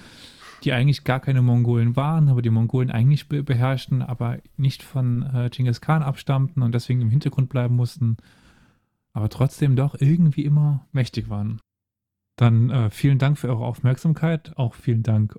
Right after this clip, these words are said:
euch, liebe Zuhörerinnen und Zuhörer. Dann würde ich nämlich jetzt sagen, können wir direkt dazu übergehen zum Feedback-Blog. Wie kann man uns erreichen? Wie kann man uns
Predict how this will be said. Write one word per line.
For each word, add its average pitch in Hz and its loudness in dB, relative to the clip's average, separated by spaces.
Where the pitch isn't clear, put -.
euch, 135 0
liebe 143 0
Zuhörerinnen 139 2
und 147 -4
Zuhörer. 151 0
Dann 113 -2
würde 135 0
ich 131 -4
nämlich 131 2
jetzt 131 -2
sagen, 139 2
können 131 0
wir 127 0
direkt 127 -4
dazu - -4
übergehen 117 0
zum 139 -2
Feedback-Blog. - -4
Wie 120 -2
kann 131 0
man 131 2
uns 139 0
erreichen? 143 2
Wie 120 -2
kann 120 0
man 117 4
uns 120 -2